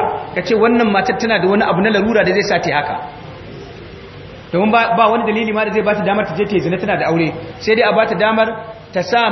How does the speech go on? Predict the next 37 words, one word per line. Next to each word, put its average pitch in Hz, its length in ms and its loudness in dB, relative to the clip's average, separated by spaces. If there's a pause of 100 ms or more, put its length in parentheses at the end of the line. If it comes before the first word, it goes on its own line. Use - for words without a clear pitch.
mijin 208 340 -2
ya 185 60 -2
sike 233 300 -2
ta, 233 100 -2
ta 233 80 -2
je 220 140 2
ta - 120 -2
auri 175 240 2
wani 208 200 4 (160)
don 226 140 2
ya 220 60 0
ci - 100 -2
gaba 208 160 -2
da 202 80 0
kula 202 220 2
da 180 100 -2
ita - 140 0
in 226 80 0
baya 214 240 2
kula 170 160 2
da 170 100 -2
ita. 135 160 -6 (640)
To 196 80 2
wannan 247 240 4
shi 240 160 0
yana 240 240 2
kula 185 220 2
da - 100 -2
ita. 127 180 -8 (1500)
Ya 220 200 4
ba 254 160 4
ta 240 100 -2
kuɗin 233 280 -4
da 214 80 0
ya 214 100 0
ishe 185 240 -4
ta. 139 100 -8